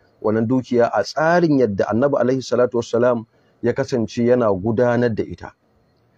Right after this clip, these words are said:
To, bayan wafatin Manzo Allah sallallahu alaihi wasallama, Sayyidina Abubakar ya karɓa, ya ɗora akan tsarin Manzo Allah. To, bayan Sayyidina Abubakar ya yi wafati,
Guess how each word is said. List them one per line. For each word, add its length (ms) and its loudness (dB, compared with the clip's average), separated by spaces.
To, 100 0
bayan 220 2
wafatin 400 -2
Manzo 240 0
Allah 160 0
sallallahu 400 -2
alaihi 80 -10
wasallama, 360 -2
Sayyidina 360 -2
Abubakar 400 -2
ya 120 0
karɓa, 380 -2
ya 120 0
ɗora 320 2
akan 180 -2
tsarin 300 0
Manzo 240 -6
Allah. 200 -4
To, 100 0
bayan 200 2
Sayyidina 360 0
Abubakar 400 0
ya 180 2
yi 80 2
wafati, 580 -2